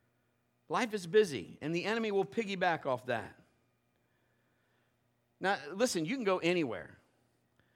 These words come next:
Start looking to see how many people, it's easier to count how many people don't have a cell phone out than people that do.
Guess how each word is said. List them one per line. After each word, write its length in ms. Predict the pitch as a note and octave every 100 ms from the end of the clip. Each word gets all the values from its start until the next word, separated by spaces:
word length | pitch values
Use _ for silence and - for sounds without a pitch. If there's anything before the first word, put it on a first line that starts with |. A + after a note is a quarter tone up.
| _ _ _ _ _ _
Start 320 | - A#3 A#3
looking 320 | A3+ A3+ E3+
to 60 | D3
see 200 | - E3
how 240 | D3+ G3
many 200 | A3 G#3
people, 560 | - G3 - D3+ B2 C3
it's 180 | F3+ -
easier 320 | A3 G#3 G3+
to 60 | E3
count 260 | F3+ E3+
how 60 | F3
many 160 | E3
people 260 | D3 E3 C#3+
don't 320 | C3 C#3 F3+
have 160 | D3 A#2+
a 60 |
cell 220 | A2+ A#2+ A2
phone 240 | A2 G2+
out 240 | F#2+ F#2+ - _ - -
than 140 | C3+
people 260 | C3 A#2 A#2+
that 180 | B2+
do. 220 | C#3+ C#3